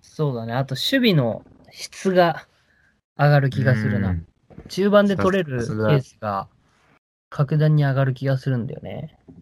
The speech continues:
Speaker 2: さすがドイツのデュエル勝利率
Speaker 1: デュエル王です。
Speaker 2: 一位ですよ。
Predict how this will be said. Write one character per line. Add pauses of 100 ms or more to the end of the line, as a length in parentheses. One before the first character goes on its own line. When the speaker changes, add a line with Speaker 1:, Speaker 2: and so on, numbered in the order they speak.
(1300)
Speaker 2:
さ
す
が
ド
イ
ツ
の (100)
デ
ュ
エ
ル
勝
利 (180)
率 (240)
Speaker 1:
デ
ュ
エ
ル
王
で
す。
Speaker 2:
一
位
で
す
よ。